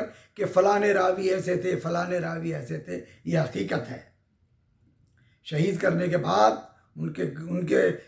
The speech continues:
ان کے جسموں پر گھوڑے دوڑائے گئے۔ طاقت کا نشہ یہی نشہ ہے۔ یہی نشہ ہے جب انسان فرعون سے بلند ہو کر، نعوذ باللہ من ذالک،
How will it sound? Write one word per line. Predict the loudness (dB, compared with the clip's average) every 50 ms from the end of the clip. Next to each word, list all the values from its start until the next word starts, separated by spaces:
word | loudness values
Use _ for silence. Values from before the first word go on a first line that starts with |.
| _ _
ان | -8 -6 -4 -4 -4 -2 4
کے | 6 6 6 6 4 2 -2 -2 -4 -8 -12 _ _
جسموں | -8 -6 -4 -4 -2 0 0 2 4
پر | 4 4 4 2
گھوڑے | 2 2 2 2 2
دوڑائے | 0 -2 -2 -4 -6 -8 -10 -10 -12
گئے۔ | -16 -18 -20 _ _ _ _ _ _ _ _ _ _ _ _ _ _ _ _ _ _ _ _ _ _ _ _ _ _ _ _
طاقت | -4 -4 -2 0 2 2 0 2
کا | 0 0
نشہ | 0 2 0 0 2 2 2 2 4 4
یہی | 4 4 4 4
نشہ | 2 0 -2 -4 -6
ہے۔ | -8 -8 -10 -14 -20 _ _ _ _ _ _ _ _ _ _ _ _ _ _ _ _ _ _ _ _ _ _ _ _ _ _ _ _ _ _
یہی | 6 6 8 8 8
نشہ | 6 4 4 4 4
ہے | 6 6 6 6
جب | 6 2 0 0
انسان | -2 -4 -2 -2 0 0 0 0 -2 -4 -8 -10 -16 -20 _
فرعون | -6 0 4 6 6 6 6 4 4
سے | 4 4
بلند | 4 4 4 4 4 2
ہو | 0 0 0
کر، | 0 0 2 2
نعوذ | 0 -2 -2 -2 -2 -4
باللہ | -4 -4 -4 -4 -4 -2
من | -2 -4 -4 -4
ذالک، | -2 -2 0 0 0 0 -2